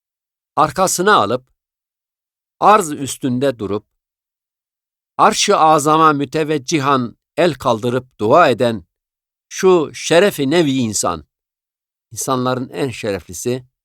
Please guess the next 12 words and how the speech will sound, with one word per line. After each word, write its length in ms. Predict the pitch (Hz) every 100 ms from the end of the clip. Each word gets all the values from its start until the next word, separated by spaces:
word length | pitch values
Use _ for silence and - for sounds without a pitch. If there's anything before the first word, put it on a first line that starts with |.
| _ _ _ _ 147
ve 120 | 147
feridü 680 | - 156 175 196 156 143 -
kevnü 360 | 175 151 139
zaman, 400 | 113 113 117 85 - _ _ _ _ _ _ _
kainatın 640 | 120 117 110 107 147 160 - _ _ _ _ 110
ve 140 | 113 -
tüm 200 | 196 143
zamanların 720 | 110 107 104 98 110 110 87 _
eşsizi 640 | 120 - - 92 113 147 - _ _ _ _ _ _ _
ve 440 | 127 160 131 113 123
bir 100 | 233
hakkın 760 | - 147 127 - 170 151 123